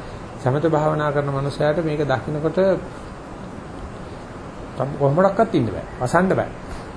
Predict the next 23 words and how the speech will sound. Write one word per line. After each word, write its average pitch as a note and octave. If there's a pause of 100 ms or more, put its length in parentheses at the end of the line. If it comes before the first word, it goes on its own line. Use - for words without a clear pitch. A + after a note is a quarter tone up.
(460)
විපස්සනාට D#3+
ඩිංගිත්තක් E3+
හරි F3 (200)
බණක් B2+
අහලා E3+ (520)
විපස්සනාට D3+
සූදානම් E3
වෙච්ච F3
මනුස්සයා E3
තමයි D#3+
දැනගන්නේ D3
අඩු C#3
ගානේ D3
දැන් B2+
තමයි D#3+
ප්‍රශ්නෙට E3
මුහුණ F3
දෙන්නේ A#2+
කියලාවත් B2
දැනගන්නේ. G#2+ (420)
නැත්තම් C3+
හුඟ C3+
දෙනෙක් C#3